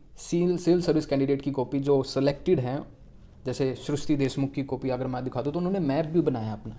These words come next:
ऐसे में, ठीक है, मैप भी बनाया है इंडिया का मैप, और उसमें हाईलाइट किया है कि किस तरह से एक पर्टिकुलर प्रॉब्लम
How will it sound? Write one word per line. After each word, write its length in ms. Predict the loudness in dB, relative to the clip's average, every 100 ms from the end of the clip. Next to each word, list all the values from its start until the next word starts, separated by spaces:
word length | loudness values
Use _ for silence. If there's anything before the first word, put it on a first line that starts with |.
| -6
ऐसे 300 | -6 0 -2
में, 140 | -2 -8 -16 -20 -20 -20 -4
ठीक 120 | -2
है, 200 | -2 -6 -16 -20 -20 -20 -18 -4
मैप 220 | 0 2
भी 120 | 4 4
बनाया 320 | 4 2 0
है 180 | -4 -8 -4
इंडिया 260 | 0 2 2
का 120 | 2
मैप, 260 | 0 0 2
और 100 | 2
उसमें 220 | 0 -2
हाईलाइट 400 | -2 2 0 2
किया 180 | -2 -2
है 60 |
कि 80 | -6 -4
किस 220 | -4 -2
तरह 220 | 0 0 -2
से 380 | -2 -2 -2 -16 -20 -20 -20 -20 -20 -6
एक 160 | -4 0
पर्टिकुलर 360 | -2 0 -2
प्रॉब्लम 400 | 0 -2 -2 -4